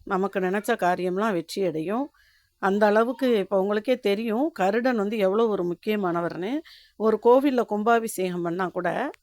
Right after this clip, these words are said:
கருடனை எதிர்பார்த்து அவர் வந்து காட்சி கொடுத்த பிறகுதான் நம்மளோட மகா கும்பாபிஷேகம், கும்பாபிஷேகம் எல்லாமே நடக்கும். அதனால வந்து கருடன் வந்து ஒரு முக்கியமானவராக கருதப்படுகின்றார். எனவே இந்த கருடனை வந்து,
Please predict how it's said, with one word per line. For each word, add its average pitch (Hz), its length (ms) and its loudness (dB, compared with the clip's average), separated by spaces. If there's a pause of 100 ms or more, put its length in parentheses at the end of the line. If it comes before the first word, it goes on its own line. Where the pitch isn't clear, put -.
கருடனை 240 580 2
எதிர்பார்த்து 208 640 -2 (480)
அவர் 202 280 2
வந்து 214 300 0
காட்சி 202 440 0
கொடுத்த 202 480 0
பிறகுதான் 196 460 -2 (420)
நம்மளோட 202 440 2
மகா 202 300 2
கும்பாபிஷேகம், 196 840 -2
கும்பாபிஷேகம் 196 800 -2
எல்லாமே 185 380 -2
நடக்கும். 156 400 -8 (440)
அதனால 185 380 0
வந்து 190 280 0 (340)
கருடன் 240 540 2
வந்து 175 220 -2 (120)
ஒரு 185 180 -4
முக்கியமானவராக 208 1000 -2
கருதப்படுகின்றார். 170 800 -4 (540)
எனவே 233 280 2
இந்த 220 200 2
கருடனை 226 560 4
வந்து, 185 320 0